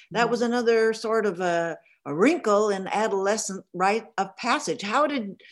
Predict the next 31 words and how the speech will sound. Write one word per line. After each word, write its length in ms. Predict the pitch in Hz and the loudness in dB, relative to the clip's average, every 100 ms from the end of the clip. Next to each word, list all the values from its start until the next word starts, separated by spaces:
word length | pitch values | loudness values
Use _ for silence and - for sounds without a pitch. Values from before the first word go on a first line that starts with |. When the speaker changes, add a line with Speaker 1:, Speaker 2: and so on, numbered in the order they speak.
| 165 | -12
Speaker 2:
Right. 160 | 165 170 | -8 0
Speaker 1:
you 480 | 240 277 320 302 - | 4 6 4 0 -6
navigate 880 | 190 233 302 370 330 208 190 175 170 | -4 0 2 2 2 2 2 0 2
that 220 | 165 - | 0 0
with 160 | 156 - | -4 -6
them? 120 | 151 | -6
How 200 | 226 349 | 0 2
did 160 | 392 381 | 2 2
they 140 | 381 | 0
do? 680 | 359 277 359 466 370 - - _ - - - - _ _ _ | -2 0 4 4 4 -2 -8 _ -20 -20 -20 -20 _ _ _
Speaker 2:
You, 340 | - 277 277 277 - | -6 0 0 -2 -4
you 120 | 285 | 0
know, 180 | 302 277 | 2 2
it's 280 | - 302 - | 0 -2 -2
been 160 | 349 | 0
a 60 | 349 | 4
mixed 300 | 311 285 - | 6 4 0
bag 360 | 262 254 262 233 | 2 4 2 -2
this 220 | 240 - | -6 -4
year. 380 | 202 170 151 - | 0 2 2 2
Um, 480 | 220 220 214 190 - | 2 4 2 -2 -10
I, 180 | - 240 226 - | -6 -4 -4 -2
I 120 | 240 | -2
feel, 640 | 226 262 262 262 262 262 - | -4 0 4 4 4 0 -6
I 60 | 233 | -10
feel 300 | - 262 269 | -2 0 0
for 220 | 269 247 | 0 2
all 160 | 226 220 | 4 4
the 80 | |
students. 480 | 208 - 214 202 180 | 0 -2 0 0 -2
I, 140 | - | -4